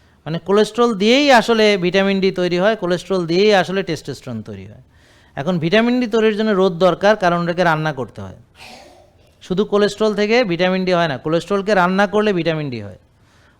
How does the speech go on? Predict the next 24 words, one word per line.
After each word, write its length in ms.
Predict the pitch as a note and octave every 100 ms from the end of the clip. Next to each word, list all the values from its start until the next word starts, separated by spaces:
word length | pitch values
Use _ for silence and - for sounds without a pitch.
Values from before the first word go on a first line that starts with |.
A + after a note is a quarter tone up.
| -
তা 100 | D3
রান্না 360 | E3 F#3+ A3
শুরু 260 | G#3+ G#3 A3
হয় 300 | G#3+ B3 C4
চামড়ায়। 400 | - G#3 F#3 C3 F#2+ - _ _ _ _ _ _ _ _
তো 100 | -
প্রথমে 480 | C#3+ G3+ G#3+ A#3+ B3+
রোদটা 380 | A3+ G#3 G#3 G#3
যখন 260 | G3+ G3 G3+
চামড়ার 340 | F#3 G3 A#3
উপর 240 | A#3 G#3+
পড়ে, 360 | F#3+ F3+ D#3+ F#3 - _ _ _
তখন 260 | F3+ G#3
কোলেস্টেরল 520 | A3 G#3+ G#3+ - A3+ G#3
বিক্রিয়া 400 | F#3+ - G#3+ G#3+
করে 360 | G#3+ G3 F#3 G#3+ _ _
একটা 260 | - - G3+
ধাপ 320 | E3 E3+ G#3 G#3+ -
বের 160 | - G3
হয়। 220 | D3+ G2 - _ _ _ _ _ _ _ _ _ _ _ _
তারপরে 400 | D#3 F#3 F#3+ A3+
যখন 240 | G#3+ G#3+ G#3+
তাপে 380 | G3 F#3+ A#3
আসে, 460 | A3+ G3+ F#3 D#3 G3